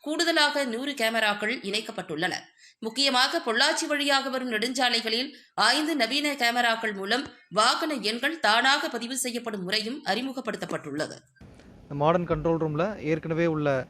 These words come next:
Speaker 2: நூத்தி ஐம்பதுலேருந்து இருநூறு கேமராஸ் இதுல இன்டகிரேட் பண்ணி ஒரே இடத்துல இருந்து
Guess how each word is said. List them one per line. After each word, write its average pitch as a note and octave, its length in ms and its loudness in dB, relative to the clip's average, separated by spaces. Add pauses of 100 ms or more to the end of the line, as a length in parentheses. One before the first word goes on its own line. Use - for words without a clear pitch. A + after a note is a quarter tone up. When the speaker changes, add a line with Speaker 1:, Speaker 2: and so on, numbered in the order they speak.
(480)
Speaker 2:
நூத்தி E3+ 160 -4
ஐம்பதுலேருந்து E3 460 0
இருநூறு E3 420 2
கேமராஸ் D3+ 600 0 (220)
இதுல C3 560 0
இன்டகிரேட் D3+ 420 2
பண்ணி C#3+ 320 -2 (520)
ஒரே F#3 280 6
இடத்துல E3+ 240 4
இருந்து D#3+ 420 0